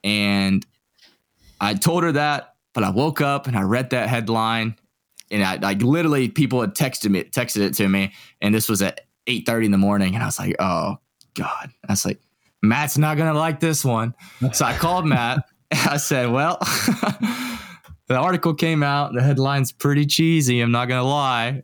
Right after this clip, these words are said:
And he read it, he said, "Oh God." And I said, "Well," I said, "you know what?" I said,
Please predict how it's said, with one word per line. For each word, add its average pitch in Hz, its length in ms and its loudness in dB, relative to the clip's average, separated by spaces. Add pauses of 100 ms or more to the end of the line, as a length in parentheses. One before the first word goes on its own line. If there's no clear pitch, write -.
(120)
And 113 80 0
he 127 160 4
read 120 240 2
it, 120 80 0
he 120 140 0
said, 107 280 -2
"Oh 104 260 0
God." 101 520 -2
And 135 80 0
I 127 40 -2
said, 135 180 -2
"Well," 180 420 0
I 185 80 -4
said, 185 220 0
"you 233 80 4
know 233 100 2
what?" 208 200 -2
I - 720 -20
said, 135 280 -2